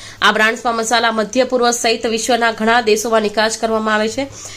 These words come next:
એમ ડી એચ અને એવરેસ્ટ મસાલાની તપાસ બ્રિટન, ન્યૂઝીલેન્ડ, અમેરિકા અને ઓસ્ટ્રેલિયામાં પણ શરૂ થઈ શકે છે. બીજી બાજુ કડક પગલાં લેતા બ્રિટનની ફૂડ સેફ્ટી એજન્સીએ કહ્યું કે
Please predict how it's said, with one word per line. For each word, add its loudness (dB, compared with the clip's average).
એમ 0
ડી 2
એચ 2
અને 0
એવરેસ્ટ -2
મસાલાની -2
તપાસ 0
બ્રિટન, -2
ન્યૂઝીલેન્ડ, 0
અમેરિકા 0
અને 0
ઓસ્ટ્રેલિયામાં -2
પણ -2
શરૂ 0
થઈ -6
શકે -8
છે. -10
બીજી 2
બાજુ 2
કડક 0
પગલાં 2
લેતા -2
બ્રિટનની 0
ફૂડ -2
સેફ્ટી 0
એજન્સીએ 0
કહ્યું -2
કે -2